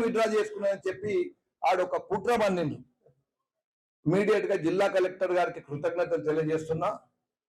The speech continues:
తాను ఒక హుందాగా వ్యవహరించి ఒక కరెక్ట్ system of law ఏమున్నది అని పెట్టి ఆమెకు మళ్ళీ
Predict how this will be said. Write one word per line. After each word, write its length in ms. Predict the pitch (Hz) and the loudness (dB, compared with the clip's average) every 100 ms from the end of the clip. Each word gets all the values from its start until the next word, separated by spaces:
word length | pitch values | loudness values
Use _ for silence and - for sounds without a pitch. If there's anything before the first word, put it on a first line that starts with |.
| _ _ | _ _
తాను 280 | 170 196 208 185 147 - _ _ _ | 4 4 2 2 -2 -6 _ _ _
ఒక 160 | 139 160 147 131 | -6 0 0 0
హుందాగా 440 | 139 170 214 220 220 180 | -2 2 4 4 4 4
వ్యవహరించి 600 | 185 185 185 180 190 226 277 - _ _ _ | 4 4 2 0 -4 -6 -6 -18 _ _ _
ఒక 140 | 139 151 - | -4 -2 2
కరెక్ట్ 400 | 175 208 - 233 202 - | 2 2 -2 0 0 0
system 320 | 170 - 208 196 | -4 0 2 2
of 80 | 170 160 170 | 0 0 2
law 160 | 175 165 - 147 | 4 2 -2 -2
ఏమున్నది 460 | 170 185 185 175 196 - - _ _ 156 | 0 0 2 2 0 -4 -18 _ _ -6
అని 120 | 156 160 | -2 -2
పెట్టి 300 | - 220 208 156 - _ _ _ | -2 0 2 2 -4 _ _ _
ఆమెకు 400 | - 165 175 - 170 151 | 0 2 2 0 0 2
మళ్ళీ 200 | 170 | 2